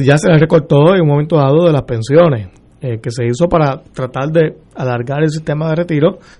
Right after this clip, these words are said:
De todos modos colapsó, ¿no? El gobierno de Puerto Rico paga las pensiones ahora como parte de su presupuesto anual. Ya no es que si hay unos fondos de inversión que la pagan las pensiones,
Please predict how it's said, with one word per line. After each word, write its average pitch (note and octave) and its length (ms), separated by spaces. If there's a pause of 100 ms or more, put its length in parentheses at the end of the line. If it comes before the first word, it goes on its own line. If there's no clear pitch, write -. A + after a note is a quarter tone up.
(260)
De C3 160
todos C#3 200
modos D3 320
colapsó, C3+ 580 (120)
¿no? E3+ 160
El G#3+ 80
gobierno C3 240
de D3 60
Puerto D#3 260
Rico F3 320 (680)
paga C3 200
las D#3 120
pensiones D#3 440
ahora D3+ 260
como C3+ 240
parte C#3+ 280
de E3+ 80
su D3+ 120
presupuesto C3 540
anual. D3+ 400 (480)
Ya C3 160
no D3+ 160
es D#3+ 280
que D#3 100
si C#3+ 120
hay C#3 80
unos D#3 140
fondos D#3 220
de D#3 60
inversión D3 600
que C#3+ 100
la C3 140
pagan C#3+ 640
las B2 120
pensiones, D3+ 500